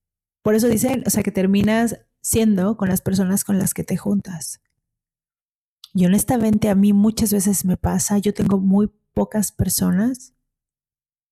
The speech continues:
en mi vida que me lleven a ese lugar, que realmente pueda hablar de, de pláticas profundas y que tengan un proceso terapéutico importante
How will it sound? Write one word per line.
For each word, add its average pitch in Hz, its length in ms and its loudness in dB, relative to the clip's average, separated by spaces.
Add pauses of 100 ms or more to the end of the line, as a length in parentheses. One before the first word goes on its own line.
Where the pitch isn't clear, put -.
(220)
en 208 140 2
mi 180 120 4
vida 196 380 0 (380)
que 196 140 -2
me 190 100 0
lleven 185 300 0
a 190 80 0
ese 208 200 -2
lugar, 185 440 -4 (1120)
que 214 80 0
realmente 214 420 2
pueda 220 380 0
hablar 202 400 2
de, 196 400 -2 (400)
de 196 180 0
pláticas 202 720 0
profundas 196 580 0
y 202 60 -2
que 196 100 -2
tengan 202 320 2
un 202 100 4
proceso 208 640 0
terapéutico 190 720 0
importante 196 920 0